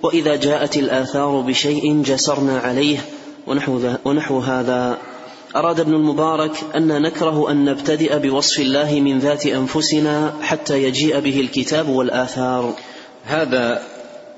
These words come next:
Speaker 2: أثر عظيم جدًا نقله شيخ الإسلام عن هذا الإمام الجليل عبد الله بن المبارك رحمه الله، أن رجلًا، وعند اللالكائي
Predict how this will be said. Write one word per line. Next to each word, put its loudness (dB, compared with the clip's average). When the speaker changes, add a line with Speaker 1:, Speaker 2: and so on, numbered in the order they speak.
Speaker 2:
أثر 0
عظيم 0
جدًا -2
نقله 0
شيخ -2
الإسلام 0
عن -2
هذا 0
الإمام 0
الجليل 0
عبد -6
الله 0
بن -2
المبارك -2
رحمه -2
الله، -2
أن 2
رجلًا، 0
وعند -2
اللالكائي 0